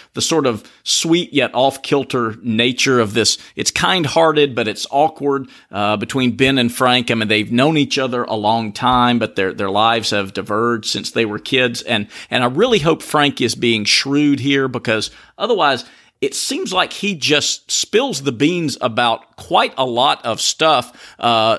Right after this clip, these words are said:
to, to Ben Horn, uh, a guy who doesn't have the most sterling reputation and, and who, at least theoretically, could be willing to do something horrible,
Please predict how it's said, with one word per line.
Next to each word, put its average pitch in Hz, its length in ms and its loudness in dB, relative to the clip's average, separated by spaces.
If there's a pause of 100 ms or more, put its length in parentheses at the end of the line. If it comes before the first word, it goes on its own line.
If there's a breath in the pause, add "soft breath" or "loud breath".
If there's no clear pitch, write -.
(120)
to, 127 260 -2
to - 180 -6
Ben 139 300 0
Horn, 139 500 -2
uh, 113 240 2
a 117 80 -2
guy 131 300 2
who 123 240 -2
doesn't 135 380 -2
have 123 320 0
the 113 80 -4
most 117 220 0
sterling 131 380 -2
reputation 120 800 -2
and, 113 240 -2
and 113 160 -4
who, 120 300 -4 (240 loud breath)
at - 120 -2
least 175 280 -2
theoretically, 131 760 2 (220 loud breath)
could 147 180 2
be 139 140 4
willing 147 400 4
to 123 120 -2
do 131 200 2
something 120 460 0
horrible, 123 600 2